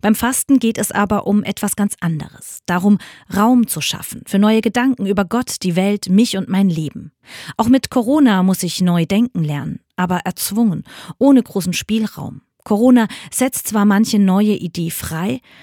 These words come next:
aber keine neuen Energien wie das Fasten, sondern raubt mir meine letzten Energiereserven.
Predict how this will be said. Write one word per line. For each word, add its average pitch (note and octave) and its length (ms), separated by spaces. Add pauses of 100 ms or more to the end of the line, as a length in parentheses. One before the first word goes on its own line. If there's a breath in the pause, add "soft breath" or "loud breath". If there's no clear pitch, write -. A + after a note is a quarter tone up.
(140 soft breath)
aber G#3 300
keine A3 360
neuen G#3+ 280
Energien A3 680
wie F3 80
das E3 280
Fasten, - 460 (320 loud breath)
sondern C4 300
raubt B3+ 320
mir F#3 140
meine F3 240
letzten E3+ 420
Energiereserven. E3 1000